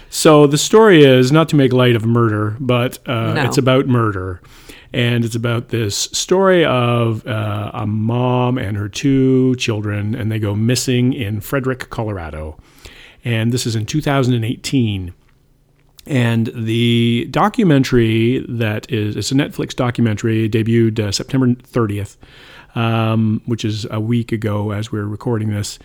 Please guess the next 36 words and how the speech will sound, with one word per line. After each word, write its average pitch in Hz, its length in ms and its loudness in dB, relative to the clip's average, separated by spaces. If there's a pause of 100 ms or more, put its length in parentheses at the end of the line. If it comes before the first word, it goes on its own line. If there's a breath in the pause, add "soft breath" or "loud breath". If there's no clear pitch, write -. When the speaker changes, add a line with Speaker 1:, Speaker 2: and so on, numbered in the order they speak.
(560 loud breath)
Speaker 1:
It, 123 480 0 (160)
it 139 160 -4
recreates 160 720 2
the 120 180 0
story 117 720 0
in 110 100 -2
a 117 60 -2
fascinating 127 760 0
way. 107 220 0
It's 104 140 -8
more 156 260 2
the, 120 560 2
uh, 104 600 -4 (560)
it's - 140 -6
more 202 180 2
the 135 240 4
delivery 120 760 4
in 110 200 0
this 113 200 -2
one 110 140 0
than 107 180 -2
it 107 100 -4
is 107 200 -2
the 107 140 -6
story. 107 420 -4
The 127 80 -6
story 156 380 6
is 120 200 4
sadly 117 440 0
all, 110 320 -4
not 117 240 -2
all 107 140 -4
that 107 180 -6
unique 107 360 -6
when 107 140 -4
a, 101 180 -6